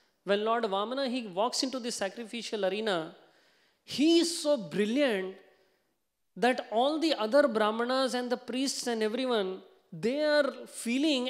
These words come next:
as if sun, a thousand suns are arising in the eastern horizon. That is how the Brahmanas in that sacrificial arena, they feel. And what is the response of Bali Maharaj?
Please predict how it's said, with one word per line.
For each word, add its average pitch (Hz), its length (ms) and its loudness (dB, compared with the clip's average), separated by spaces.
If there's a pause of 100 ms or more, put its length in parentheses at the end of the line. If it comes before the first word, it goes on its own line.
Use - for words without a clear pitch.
as 240 240 0
if 285 140 -2
sun, 269 460 -2 (140)
a 196 60 2
thousand 269 800 0
suns 226 480 0 (240)
are 240 240 -2
arising 220 460 -2
in 220 120 -4
the 220 220 -8
eastern 208 320 -4
horizon. 165 580 -6 (380)
That 226 180 6
is 254 120 0
how 220 220 0
the 226 260 -6
Brahmanas 202 560 0
in 208 140 -2
that 208 200 0
sacrificial 196 640 -6
arena, 185 420 -2 (440)
they 214 200 6
feel. 180 440 -2 (1040)
And 196 360 2
what 220 160 4
is 285 160 2
the 269 460 0 (340)
response 240 600 -4
of 220 160 -6
Bali 214 200 0
Maharaj? 220 460 -2